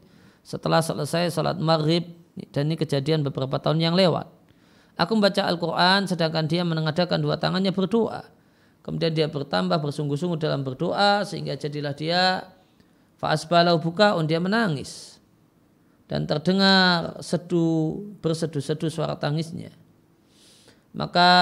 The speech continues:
kekhusyuannya itu demikian, ya, menyentuh diriku, hatiku.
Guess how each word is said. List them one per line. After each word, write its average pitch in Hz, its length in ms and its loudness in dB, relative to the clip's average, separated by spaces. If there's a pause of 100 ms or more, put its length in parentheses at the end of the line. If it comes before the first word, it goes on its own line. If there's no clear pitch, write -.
(360)
kekhusyuannya 190 880 -2
itu 196 560 0
demikian, 175 800 2 (240)
ya, 151 320 -4
menyentuh 175 720 2
diriku, 180 480 0
hatiku. 156 540 -2